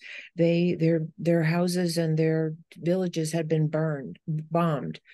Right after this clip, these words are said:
Um, and he said once he could get people to share their pain,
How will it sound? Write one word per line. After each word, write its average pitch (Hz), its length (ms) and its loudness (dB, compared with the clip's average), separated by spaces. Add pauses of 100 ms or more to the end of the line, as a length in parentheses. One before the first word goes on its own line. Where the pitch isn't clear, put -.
(380)
Um, 160 640 -2 (680)
and 180 180 0
he 196 140 2
said 185 340 0
once 233 320 0
he 277 140 -6
could 254 200 -6
get 196 200 0
people 185 320 -2
to 175 120 -4
share 170 320 -2
their 170 200 0
pain, 147 560 -6